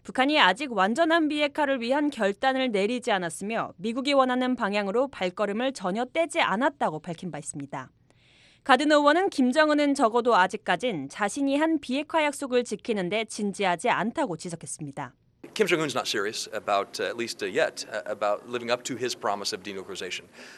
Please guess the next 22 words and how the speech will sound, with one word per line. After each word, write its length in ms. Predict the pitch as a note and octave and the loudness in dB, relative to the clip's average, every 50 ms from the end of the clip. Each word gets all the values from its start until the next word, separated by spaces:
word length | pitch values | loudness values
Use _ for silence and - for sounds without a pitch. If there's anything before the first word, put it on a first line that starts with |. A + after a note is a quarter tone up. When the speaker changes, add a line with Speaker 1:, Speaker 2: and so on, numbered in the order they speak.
| - - | -12 -8
Speaker 2:
Uh, 80 | - G#2 | -6 -4
the 140 | G#2+ A2+ | -2 -2
offer 280 | G#2+ A2+ B2 B2 - B2 | 0 2 0 0 0 -4
that 140 | A#2 A2+ A2 | -4 -4 -6
he 120 | A#2 A2+ | -6 -8
made 360 | G#2+ G#2+ G#2+ A2+ A#2 A#2 A2 | -6 -4 -2 -2 -2 -2 -4
at 160 | G#2 - - A#2 | -6 -8 -6 -6
Hanoi 300 | A2 A2 G#2 A2 A#2+ A#2+ | -6 -4 -2 -2 -2 -2
was, 320 | G2+ G2+ G2+ G2+ F#2+ - - G#2+ | -2 -4 -4 -4 -4 -4 -4 -2
uh, 160 | G#2 G#2 G2+ G#2+ A#2 A#2 A#2+ A#2+ | -4 -4 -4 -8 -12 -16 -14 -8
not 240 | B2 A#2+ A2 G#2 | -2 0 0 0
a 40 | G#2 | 0
serious 360 | - - A#2 F#2 F#2+ F#2 - | -2 -6 -6 -6 -6 -8 -8
offer. 260 | F2+ D#2+ - - - - - - - _ _ _ - - B2 | -10 -10 -12 -16 -18 -18 -20 -20 -20 _ _ _ -20 -20 -10
Speaker 1:
김정은이 460 | - - C4 B3 C#4+ C#4+ D4 D4+ E4 | -2 -2 2 4 4 4 4 4 2
하노이 480 | F4+ F4+ - G4 F#4+ F#4+ G4 G4+ G4 F#4+ | 2 2 2 2 2 2 0 0 0 2
회담에서 580 | F#4 F#4+ C4+ E4+ D#4+ D4 D4 D4+ - D#4 C#4+ C#4 | 0 2 4 4 4 4 2 2 4 2 2 4
제안한 400 | - C4 A#3 A#3+ A#3+ A#3+ A#3 A3 | 4 4 4 6 4 2 0 -2
것은 300 | G#3+ - - D4+ D4 D4 | -2 -2 0 0 0 0
진지한 500 | - - A#3+ B3 B3 B3+ C#4+ C#4+ C#4+ C#4 | 0 0 0 0 2 2 2 2 4 2
것이 240 | C4 A#3+ - B3+ | 2 0 2 4
아니었고 640 | A3+ G3+ F#3+ F#3+ F3+ D#3+ - - - A#3+ D#3 C#3 | 2 4 2 2 -2 -4 -4 -4 -4 -4 -4 -6